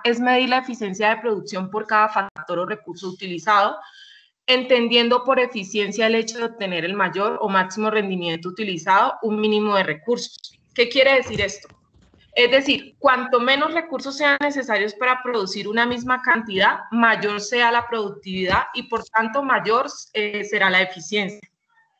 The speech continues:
Esto, que, esto nos ayuda a responder preguntas como cuánto produce al mes un trabajador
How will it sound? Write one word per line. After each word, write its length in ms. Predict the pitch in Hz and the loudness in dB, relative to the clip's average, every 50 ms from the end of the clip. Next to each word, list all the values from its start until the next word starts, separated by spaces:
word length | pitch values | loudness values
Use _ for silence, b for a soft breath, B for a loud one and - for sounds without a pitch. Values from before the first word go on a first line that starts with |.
| _ _ _ _ B B B B B B B B B | _ _ _ _ B B B B B B B B B
Esto, 360 | - 254 254 247 262 269 277 - | 2 2 2 4 2 0 2 2
que, 140 | 285 262 - | -2 0 4
esto 320 | 269 262 269 269 269 285 | 4 4 4 4 2 0
nos 160 | 285 285 285 277 | 0 0 0 -2
ayuda 380 | 254 214 185 220 233 269 285 | -4 -4 -2 2 4 4 4
a 120 | - - 247 | 4 2 0
responder 540 | 240 247 240 233 247 226 208 196 196 196 | 0 -2 -2 -2 -6 -4 -2 -2 -4 -4
preguntas 480 | - 233 233 214 233 233 233 240 240 240 | -4 -6 -4 -4 -4 -4 -4 -4 -4 -4
como 320 | - 247 233 220 - - | -4 -4 -4 -4 -6 -2
cuánto 340 | 220 233 226 226 233 240 233 | 0 0 0 2 0 -4 -2
produce 400 | 240 247 226 208 196 180 196 220 | 0 0 0 0 -2 -4 -4 -4
al 100 | 208 208 | -4 -4
mes 200 | 208 214 208 208 | -4 -6 -6 -6
un 120 | 220 220 220 | -8 -8 -2
trabajador 880 | 220 214 208 208 190 - - 170 170 165 190 226 254 277 285 294 294 | 0 4 4 4 4 4 2 2 2 4 6 6 8 6 6 4 0